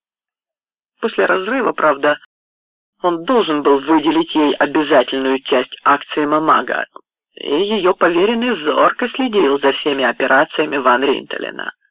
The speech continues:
Жена ещё ничего не знала о его трудностях, да и не должна была узнать.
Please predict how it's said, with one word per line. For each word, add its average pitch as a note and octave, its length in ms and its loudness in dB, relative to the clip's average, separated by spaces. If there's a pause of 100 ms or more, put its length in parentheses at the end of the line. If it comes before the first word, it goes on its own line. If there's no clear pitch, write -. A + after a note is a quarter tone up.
(1000)
Жена D#3 260 -2
ещё E3+ 220 -6
ничего E3 240 -4
не F3 160 -6
знала G3 360 -4
о D3+ 140 -4
его C3 240 0
трудностях, - 880 -6 (720)
да - 100 -4
и C#4 60 -2
не B3 120 -4
должна D#3+ 380 0
была G#2+ 240 -4
узнать. B2+ 460 -6